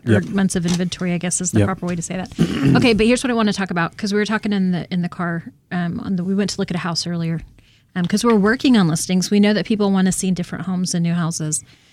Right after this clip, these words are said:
Speaker 1: Um, but there's just, there's, it, it's kinda weird. But we're not seeing, usually, you say this better than I do, but usually whenever, um, housing inventory goes down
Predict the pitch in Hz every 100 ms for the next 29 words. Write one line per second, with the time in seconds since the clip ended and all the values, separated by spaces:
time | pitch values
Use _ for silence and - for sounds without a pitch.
0 | _ _ - 185 160 175 - 190 190 196
1 | - 208 - 196 185 - - - 220 -
2 | 208 - 180 190 175 165 165 - _ _
3 | _ _ _ 240 247 254 311 392 - 403
4 | 370 320 - - 240 381 339 226 175 165
5 | 185 - 269 - 233 180 - - 170 170
6 | 170 170 165 170 175 170 185 339 392 220
7 | 196 190 202 190 170 170 - - _ _
8 | - 185 180 185 - - 277 339 285 240
9 | 233 240 214 208 208 - 185 170 170 170